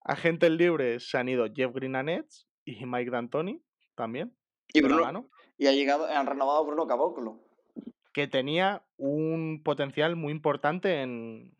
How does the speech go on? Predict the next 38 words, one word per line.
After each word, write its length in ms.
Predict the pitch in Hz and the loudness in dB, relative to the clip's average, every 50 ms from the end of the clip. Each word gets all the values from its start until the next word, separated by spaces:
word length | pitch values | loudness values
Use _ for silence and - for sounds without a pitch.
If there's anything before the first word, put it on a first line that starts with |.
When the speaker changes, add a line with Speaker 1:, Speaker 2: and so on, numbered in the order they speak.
| _ _ _ _ _ _ - _ | _ _ _ _ _ _ -18 _
Speaker 1:
en, 720 | 139 135 147 123 123 127 123 123 120 117 117 117 120 - _ | -8 -4 -2 -2 -2 -2 -4 -6 -8 -10 -12 -14 -16 -18 _
en 180 | - 127 123 | -12 -8 -8
el 80 | 120 113 | -8 -4
dos 180 | 113 175 208 - | -4 -4 -4 -4
K, 160 | - - - _ _ _ _ _ _ _ _ | -14 -20 -20 _ _ _ _ _ _ _ _
en 100 | 131 127 | -10 -8
el 100 | 127 123 | -8 -4
diecisiete 520 | 120 127 123 - 120 - - 175 170 156 127 | -4 -4 -4 -4 -6 -6 -6 -6 -6 -6 -6
creo 160 | 131 127 120 | -6 -6 -4
que 80 | 135 | -6
era, 120 | 151 156 - _ _ _ _ _ _ _ | -6 -8 -10 _ _ _ _ _ _ _
Speaker 2:
Sí, 300 | - - - - 190 196 190 - | -6 -2 2 2 2 2 2 0
Speaker 1:
ahí 100 | - 127 131 | 0 2 2
Speaker 2:
bueno. 120 | 131 127 | 2 0
Speaker 1:
en 60 | - | 0
Raptors. 440 | 147 175 185 - - 127 - - - _ _ _ _ _ - _ _ _ _ _ _ _ _ _ _ _ _ _ _ _ _ | -2 -2 -4 -2 -6 -8 -8 -8 -20 _ _ _ _ _ -20 _ _ _ _ _ _ _ _ _ _ _ _ _ _ _ _
Speaker 2:
Y 120 | - 156 147 | 6 6 6
así 200 | 151 156 - 196 | 6 4 0 2
ha 40 | |
Speaker 1:
Un 60 | 180 175 | 4 6
Speaker 2:
acabado. 240 | 160 170 175 165 | 6 6 6 6
Speaker 1:
jugador 440 | 139 - - 196 208 208 214 202 - _ _ _ _ _ - 262 | 4 4 4 4 2 2 0 -4 -12 _ _ _ _ _ -6 -2
que 100 | 170 160 | -2 -2
se 100 | 143 151 | -2 -4
supone 320 | - 151 131 151 156 185 | -8 -2 2 2 2 2
que 80 | 185 185 | 2 0
tiene 240 | 156 160 175 185 170 | 0 2 0 0 2
cualidades, 720 | - 160 147 139 131 131 156 170 175 196 233 - - _ _ | 4 4 4 4 4 2 2 2 2 -2 -6 -8 -14 _ _
pero 220 | 147 135 127 123 | -2 0 0 -2
que 120 | - 131 120 | -2 -4 -4
no 220 | 120 127 139 143 | -2 -2 0 2
las 160 | 151 147 143 | 0 0 0
ha 60 | 147 135 | -2 -6
explotado, 480 | - - 127 120 - 147 175 160 120 | -4 -4 -4 0 0 2 0 0 -2
porque 200 | - 113 107 110 | -4 -6 -10 -10
es 60 | 110 | -12
un 100 | 127 123 | -14 -12
jugador, 540 | - 135 131 127 127 131 131 131 131 127 - | -4 0 2 2 4 4 4 2 2 0 -4